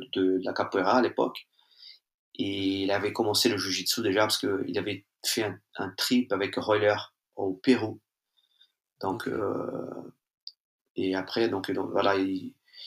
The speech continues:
Speaker 1: Yannick était dans le jiu-jitsu aussi et après, il a commencé à, à, à pratiquer le jiu-jitsu à fond, quoi et mo-, et moi,
Speaker 2: Mmh mh.
Speaker 1: du coup, bah, comme j'étais là, ben, on pratiquait ensemble.
Speaker 2: Ouais.
Speaker 1: Donc, heu, voilà, c'est venu de là et après, on avait nos,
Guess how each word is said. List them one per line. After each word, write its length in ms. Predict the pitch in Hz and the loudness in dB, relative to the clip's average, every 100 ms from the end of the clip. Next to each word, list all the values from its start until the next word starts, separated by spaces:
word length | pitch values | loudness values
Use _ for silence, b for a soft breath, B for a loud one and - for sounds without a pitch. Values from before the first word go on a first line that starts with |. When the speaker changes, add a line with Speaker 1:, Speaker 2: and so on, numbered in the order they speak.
| B | B
Speaker 1:
Yannick 280 | 95 95 - | -8 -4 -4
était 180 | - 95 | -2 0
dans 140 | 98 | 0
le 60 | 98 | 0
jiu-jitsu 440 | 90 90 92 - | -2 -2 -4 -4
aussi 480 | 92 92 - 113 143 _ _ _ _ _ _ _ - - | -2 0 2 2 0 _ _ _ _ _ _ _ -16 -6
et 100 | 95 | -4
après, 320 | 87 110 120 | 0 2 4
il 80 | 107 | 2
a 60 | |
commencé 500 | 101 101 98 - 117 | 0 -2 0 4 6
à, 180 | 104 92 90 | 6 4 0
à, 540 | - - - 82 87 - | -6 -6 -6 -4 -4 -6
à 40 | |
pratiquer 380 | - - - 117 | -4 -2 0 0
le 60 | |
jiu-jitsu 380 | 98 98 101 - | 0 -4 -2 0
à 40 | 101 | 0
fond, 240 | - 95 | 0 -2
quoi 220 | 92 87 _ - | -4 -8 _ -4
et 80 | |
mo-, 160 | 95 90 | -2 -2
et 100 | 95 95 | -2 -2
moi, 380 | 95 104 110 | 2 6 6
Speaker 2:
Mmh 80 | 101 | 6
mh. 20 | |
Speaker 1:
du 60 | 95 | 0
coup, 160 | - 90 | -2 0
bah, 120 | 92 | 0
comme 180 | 95 95 | -2 -2
j'étais 240 | 101 95 | -2 -2
là, 200 | 98 104 | 2 2
ben, 220 | 101 - - - | 0 -4 -12 -8
on 100 | 90 | -4
pratiquait 320 | - 87 - | -2 -2 -2
ensemble. 360 | 90 - 107 104 _ _ _ _ B B B B B _ - | -2 0 -2 -4 _ _ _ _ B B B B B _ -14
Speaker 2:
Ouais. 60 | 92 | -6
Speaker 1:
Donc, 320 | 92 87 - | -4 -4 -4
heu, 380 | - 98 92 95 | -4 -2 -4 -4
voilà, 200 | 98 95 | 0 2
c'est 160 | 95 95 | 4 2
venu 220 | 101 98 | 0 -2
de 100 | 107 | 2
là 260 | 107 95 B B B - | 2 2 B B B -4
et 60 | |
après, 260 | 92 - 110 | -2 2 2
on 80 | 101 | 2
avait 160 | 98 | 0
nos, 220 | 101 98 | 0 -2